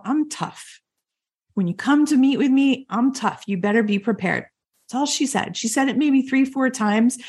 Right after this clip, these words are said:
She was walking in the hallway. Some, she was behind two people talking, and they were saying, "Oh, I have to meet with this person in a little bit."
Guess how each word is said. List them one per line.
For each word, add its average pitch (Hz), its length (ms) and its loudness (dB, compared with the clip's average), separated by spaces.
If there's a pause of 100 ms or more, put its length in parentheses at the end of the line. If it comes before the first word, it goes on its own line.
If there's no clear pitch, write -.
(200)
She - 120 -2
was 226 120 4
walking 208 480 4
in 214 100 2
the 208 60 2
hallway. 202 720 0 (240)
Some, 226 400 2
she - 260 0
was 185 180 -2
behind 190 640 0
two 226 180 2
people 208 300 -2
talking, 202 560 0
and 180 180 2
they 170 120 2
were 180 100 0
saying, 190 400 2
"Oh, 202 160 4
I 196 60 2
have 190 180 0
to 202 80 0
meet 190 220 2
with 196 140 0
this 185 240 -2
person 196 540 0
in 185 200 2
a 175 80 -2
little 180 260 0
bit." 214 320 0